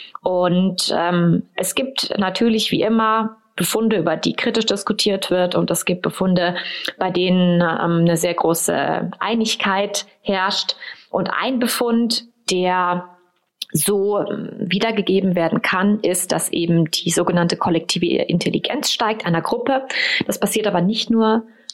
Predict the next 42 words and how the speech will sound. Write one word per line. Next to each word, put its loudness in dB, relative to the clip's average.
wenn 2
Frauen 0
führen, 2
sondern 2
das -2
passiert -4
auch -4
insgesamt, 0
wenn 2
die -4
Teams, 0
ähm, 0
heterogener 0
sind, 0
also 0
wenn 2
auch -4
mehr 2
Menschen 0
gemischten 0
Alters, -2
gemischter 0
Herkunft, 0
äh, 4
weil 2
sozialer 0
Herkunft -2
gerade -2
in 2
Deutschland 0
ein 0
weiterer 0
sehr, -2
sehr 0
wichtiger -2
Diversitätsfaktor -2
ist. -2
Also -2
wenn 2
solche -2
Menschen 0
zusammenkommen, 0